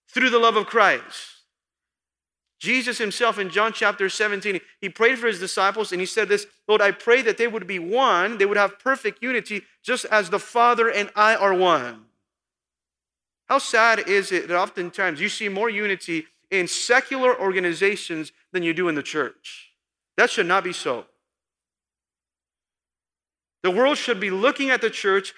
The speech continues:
and understanding that there is a supernatural unity by the power of the Holy Spirit, now by the love of God, that is only possible through him. And this is exactly why he's saying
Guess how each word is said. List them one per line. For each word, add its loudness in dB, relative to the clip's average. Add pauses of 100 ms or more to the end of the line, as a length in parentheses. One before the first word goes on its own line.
(180)
and -4
understanding -2
that -2
there 4
is -2
a -2
supernatural -2
unity -4 (920)
by 0
the 0
power 2
of 0
the 2
Holy 0
Spirit, -2
now 2
by 0
the 0
love 0
of -2
God, 2 (220)
that 0
is 0 (140)
only 2
possible -2
through -4
him. 0 (1600)
And 0
this 4
is 0
exactly 0
why 2
he's -2
saying -2